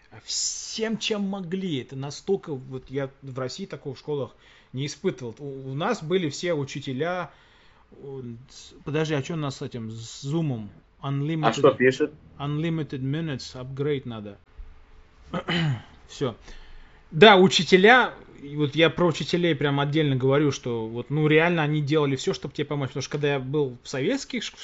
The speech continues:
Speaker 1: сове-, советской школе, в русской школе, там угрюмые вот эти морды были. И учителя там типа, «Зачем я здесь нахожусь? Кто вы?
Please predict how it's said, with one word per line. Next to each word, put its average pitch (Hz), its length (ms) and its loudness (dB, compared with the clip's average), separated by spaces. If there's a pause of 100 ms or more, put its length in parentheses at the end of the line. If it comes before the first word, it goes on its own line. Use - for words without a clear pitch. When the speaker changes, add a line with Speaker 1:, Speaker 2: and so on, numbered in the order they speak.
Speaker 1:
сове-, 170 260 -2
советской - 440 -4
школе, 175 340 0
в 147 60 0
русской 196 260 -2
школе, 165 320 -6
там 156 440 -8
угрюмые 170 600 4
вот 143 140 -2
эти 139 180 -6
морды 131 500 -2
были. 110 320 -8
И 107 520 -8 (520)
учителя 147 540 -2
там 147 180 -4
типа, 131 400 -4
«Зачем 120 440 -6
я 147 80 -4
здесь 127 280 -8
нахожусь? 123 800 -8
Кто 156 300 -6
вы? 123 280 -6